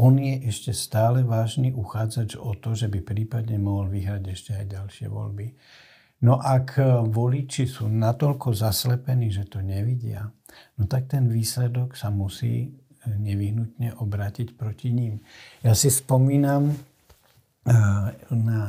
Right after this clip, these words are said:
rok deväťdesiattri, kedy bol, m, e,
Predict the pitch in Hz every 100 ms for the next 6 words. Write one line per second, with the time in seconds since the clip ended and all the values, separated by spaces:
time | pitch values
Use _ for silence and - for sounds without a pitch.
0 | 95 110 - 120 123 113 110 120 120 117
1 | 117 139 127 - 113 117 - - - _
2 | - - - _ - 123 117 117 113 110
3 | 101 104 117 110 107